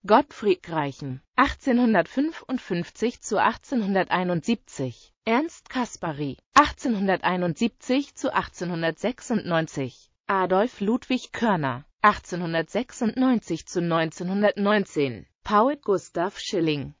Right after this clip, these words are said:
neunzehnhundertneunzehn zu neunzehnhundertvierundzwanzig. Gottfried Richard Grieshammer, neunzehnhundertvierundzwanzig zu neunzehnhundertdreiunddreißig.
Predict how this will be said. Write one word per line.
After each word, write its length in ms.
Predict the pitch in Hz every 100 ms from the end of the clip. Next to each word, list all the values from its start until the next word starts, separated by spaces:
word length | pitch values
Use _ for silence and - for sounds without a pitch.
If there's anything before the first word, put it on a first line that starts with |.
| -
neunzehnhundertneunzehn 1300 | 208 208 - 180 196 208 208 214 294 294 - 175 170
zu 160 | 165
neunzehnhundertvierundzwanzig. 1800 | 170 165 - 180 190 185 - - 294 302 277 - 247 240 - 156 131 - _ -
Gottfried 640 | 196 196 - 240 294 240
Richard 440 | 196 170 208 165 -
Grieshammer, 640 | 190 180 202 160 147 131 _
neunzehnhundertvierundzwanzig 1600 | - 202 208 - 185 190 180 - - 311 294 254 208 240 - 302 -
zu 180 | - 190
neunzehnhundertdreiunddreißig. 2000 | 185 185 - 180 196 208 165 160 185 269 - 202 165 165 151 - 143 127 -